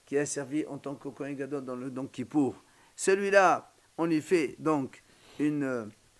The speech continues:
euh, un, un, enfin, on l'isole pendant sept jours, et donc après il sert Dom Kippour.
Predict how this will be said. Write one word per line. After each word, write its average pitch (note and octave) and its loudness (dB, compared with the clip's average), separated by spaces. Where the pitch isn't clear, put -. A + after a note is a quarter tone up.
euh, G#2+ -10
un, C3+ -4
un, C3+ -6
enfin, A#2+ -6
on C#3 -4
l'isole C#3 -6
pendant C3 -8
sept A#2+ -8
jours, D3 -2
et D3 -2
donc A#2+ -10
après - -8
il A#2 -8
sert A#2+ -12
Dom A2+ -10
Kippour. C#3 -6